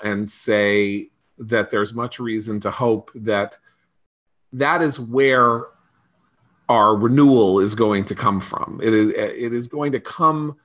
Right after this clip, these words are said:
elsewhere. It is going to come from Elon Musk building a ship that takes us to Mars. It's gonna come from, um, uh, a new, a renewed sense of the possibilities of innovation that are brought about by this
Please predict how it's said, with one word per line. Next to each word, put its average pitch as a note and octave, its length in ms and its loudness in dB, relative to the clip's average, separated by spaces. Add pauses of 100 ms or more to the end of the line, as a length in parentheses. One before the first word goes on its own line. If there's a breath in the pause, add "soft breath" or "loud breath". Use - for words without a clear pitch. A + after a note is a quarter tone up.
(380)
elsewhere. B2 720 -6
It A2+ 80 -6
is A2+ 120 -6
going A#2 240 -4
to G#2+ 80 -8
come C3+ 400 0
from A#2 400 0
Elon A#2 500 0
Musk A2+ 560 -4
building A#2 400 -2
a G2+ 280 -4
ship - 580 -4
that A#2 160 -2
takes B2 260 -4
us A2 200 -2
to - 120 -8
Mars. F2+ 580 -2
It's G#2 140 -8
gonna G#2+ 220 -2
come C3+ 340 2
from, G2+ 460 0 (480 loud breath)
um, G#2 520 2
uh, G2 460 2 (580)
a A#2+ 80 -2
new, D#3 380 2
a A#2+ 100 2
renewed C#3 540 4
sense C#3+ 540 2
of G#2+ 280 0
the G2+ 200 2 (160)
possibilities C3+ 880 4
of G#2 100 4
innovation G#2+ 880 2 (300 loud breath)
that G#2+ 120 2
are G#2 60 4
brought B2 380 2
about G#2+ 440 2
by G#2 220 2
this G#2 300 -2